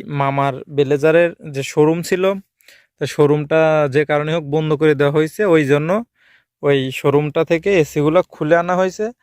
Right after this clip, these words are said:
আর এসিটা হচ্ছে এখন, আহ, বড় হয়ে গেছে, যে কারণে আর এইরকম বড় ধরনের শোরুম আর নাই, সব ছোট ছোট শোরুম হচ্ছে, যে কারণে এই এসিটাকে খুলে রাখা হয়েছে, বিক্রি করে দেওয়া হবে। আহ, রানিং ছিল, আপনারা যদি আমি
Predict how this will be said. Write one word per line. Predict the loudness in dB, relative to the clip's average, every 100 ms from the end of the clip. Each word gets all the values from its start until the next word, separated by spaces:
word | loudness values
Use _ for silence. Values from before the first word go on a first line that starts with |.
| _ _ _ _
আর | -2 -2 0
এসিটা | -2 -2 -4 0 0
হচ্ছে | 0 0
এখন, | 0 -2 -4 -2
আহ, | -2 -2 0
বড় | 2 2 2
হয়ে | 0 0
গেছে, | -2 -4 -2
যে | 0
কারণে | 0 0 -2
আর | -4 -2
এইরকম | 0 0 -2 0
বড় | 2 2 2
ধরনের | 2 2 -2 2
শোরুম | 2 2
আর | 0
নাই, | -2 -4
সব | -6 -10 -8
ছোট | -4 -2
ছোট | -2
শোরুম | -4 -4 -4 -4
হচ্ছে, | -6 -6 -8 _ _ _ -20 _ -6
যে | 0 2
কারণে | 2 -2
এই | -4 -4
এসিটাকে | -6 -6 -6 -6
খুলে | -8 -2 0 0 -4 _ _ -20 _ _
রাখা | -6 -4 -2
হয়েছে, | -2 -4
বিক্রি | -6 -8 -8 -6
করে | -4 0
দেওয়া | 0 0
হবে। | 0 -2
আহ, | -6 _ _ _ _ _ _ 0 0
রানিং | 0 -4 -8
ছিল, | -4 -2 0 0
আপনারা | -2 -2
যদি | -2
আমি | -4